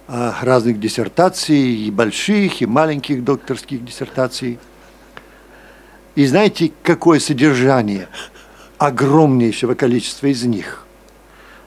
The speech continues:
Там не осталось уже ни человека,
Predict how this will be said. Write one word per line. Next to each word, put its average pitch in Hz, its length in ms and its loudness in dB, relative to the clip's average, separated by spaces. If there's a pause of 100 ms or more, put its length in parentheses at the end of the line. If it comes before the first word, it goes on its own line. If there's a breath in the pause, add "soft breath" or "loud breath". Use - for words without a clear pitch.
(140)
Там 170 200 2
не 165 100 4
осталось 156 580 2 (140)
уже 139 240 2
ни 143 140 2
человека, 147 760 4